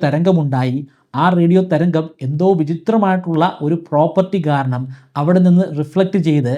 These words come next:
ഭൂമിയുടെ കൃത്യം മധ്യഭാഗത്തു നിന്ന് വരുന്ന തരത്തിൽ മുകളിലുള്ള ആന്റിനയിലേക്ക് വന്ന്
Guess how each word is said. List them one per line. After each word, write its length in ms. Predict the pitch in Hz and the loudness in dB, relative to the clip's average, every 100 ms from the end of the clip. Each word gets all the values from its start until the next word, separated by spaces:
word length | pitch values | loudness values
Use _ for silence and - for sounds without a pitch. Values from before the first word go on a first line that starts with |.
| - _ _ | -6 _ _
ഭൂമിയുടെ 520 | 139 147 180 190 190 190 190 | -2 2 2 2 2 0 -2
കൃത്യം 340 | 165 - 202 190 151 | -4 -2 -2 -4 -6
മധ്യഭാഗത്തു 720 | 135 156 208 170 175 180 185 | -4 -2 0 2 2 2 2
നിന്ന് 140 | 185 175 | 2 2
വരുന്ന 280 | 156 160 185 185 - | 2 2 2 0 0
തരത്തിൽ 400 | 151 180 185 127 113 _ _ _ | 0 0 0 -2 -4 _ _ _
മുകളിലുള്ള 480 | 156 160 196 190 165 175 - 127 | -2 2 4 6 4 2 0 -4
ആന്റിനയിലേക്ക് 600 | 151 170 180 170 160 165 | -2 0 2 4 2 0
വന്ന് 240 | 151 147 | 0 0